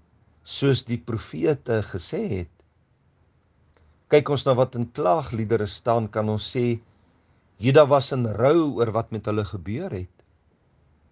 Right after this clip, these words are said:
Die Judeërs is ook onder baie druk geplaas om heidense Babiloniërs te word,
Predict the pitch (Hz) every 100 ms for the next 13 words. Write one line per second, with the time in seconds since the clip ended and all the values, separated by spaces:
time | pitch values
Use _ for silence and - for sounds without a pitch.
0 | _ _ _ _ _ _ _ 110 117 123
1 | 87 127 143 151 - 139 143 135 - 127
2 | 123 101 117 117 85 131 156 - 139 -
3 | 117 117 113 - - _ _ _ _ _
4 | _ _ - 127 113 85 107 143 156 135
5 | - 127 127 117 123 123 180 160 139 120
6 | - 101 104 92